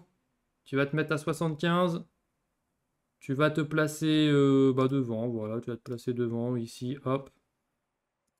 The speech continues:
Et voyons voir déjà comment ça se passe. Alors, est-ce qu'ils vont, euh, est-ce qu'ils vont rouler comme des porcs ici ? Non, ça m'a l'air d'être bon. Ok, on a plus deux du coup aujourd'hui. Oh, c'est pas mal, j'avais pas vu. Oh, le plus deux, le plus deux, il est beau, il est magnifique.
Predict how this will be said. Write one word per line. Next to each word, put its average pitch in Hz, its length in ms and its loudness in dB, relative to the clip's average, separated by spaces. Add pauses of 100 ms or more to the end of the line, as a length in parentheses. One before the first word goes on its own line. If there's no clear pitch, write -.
(260)
Et 120 40 -10
voyons 123 200 -2
voir 135 180 2
déjà 139 720 2
comment 139 220 0
ça 139 160 -4
se - 80 -12
passe. 120 460 -2
Alors, 120 180 0
est-ce 123 140 -8
qu'ils 131 180 -8
vont, 131 420 0
euh, 117 220 0
est-ce - 1200 -20
qu'ils 120 140 -10
vont 120 100 -4
rouler 127 300 0
comme 131 180 0
des 127 140 2
porcs 139 320 4
ici ? 135 580 0 (200)
Non, 110 300 -8
ça 120 160 -12
m'a 117 120 -4
l'air 117 160 -4
d'être 117 180 -4
bon. 127 280 -2 (600)
Ok, 151 260 4 (140)
on 147 100 4
a 156 80 8
plus 214 240 2
deux 330 200 10
du 269 100 8
coup 254 160 8
aujourd'hui. 208 540 6
Oh, 202 160 8
c'est 165 160 0
pas 214 160 6
mal, 269 240 8
j'avais 156 240 4
pas 220 140 6
vu. 214 1120 6
Oh, 170 160 8
le 170 100 8
plus 165 260 0
deux, 160 360 6
le 147 160 6
plus 147 200 -2
deux, 151 140 4
il 151 120 6
est 151 60 8
beau, 151 180 4
il 151 60 6
est 151 60 4
magnifique. 147 580 0